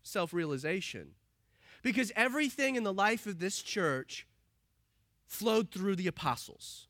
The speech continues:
Because all needs relied on the apostles to make a decision or to handle it personally.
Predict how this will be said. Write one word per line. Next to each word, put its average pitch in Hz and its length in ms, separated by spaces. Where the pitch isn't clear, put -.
Because 240 340
all 269 300
needs 202 720
relied 226 760
on 220 460
the 220 140
apostles 262 580
to 262 100
make 226 220
a 233 40
decision 196 640
or 226 120
to 220 80
handle 262 420
it 240 160
personally. 180 760